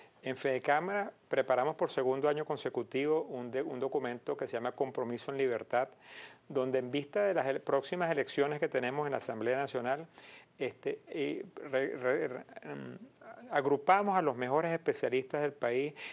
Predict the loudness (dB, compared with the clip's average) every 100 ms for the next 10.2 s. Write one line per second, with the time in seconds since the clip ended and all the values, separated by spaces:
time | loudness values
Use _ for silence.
0 | -6 2 2 2 0 -2 -2 -2 -2 0
1 | 0 0 -2 -2 0 0 0 -4 2 4
2 | 6 2 -4 -12 -14 -14 _ -6 -4 -4
3 | -4 -6 -8 -6 -2 2 4 4 2 0
4 | 2 2 2 0 0 2 0 0 -4 -4
5 | 2 0 2 0 2 0 -2 -10 -10 0
6 | 0 2 0 0 0 0 4 4 4 0
7 | 4 4 4 0 0 0 0 0 0 0
8 | 0 2 2 2 -2 0 2 4 4 4
9 | 2 -2 -2 0 2 2 0 -2 0 2
10 | 2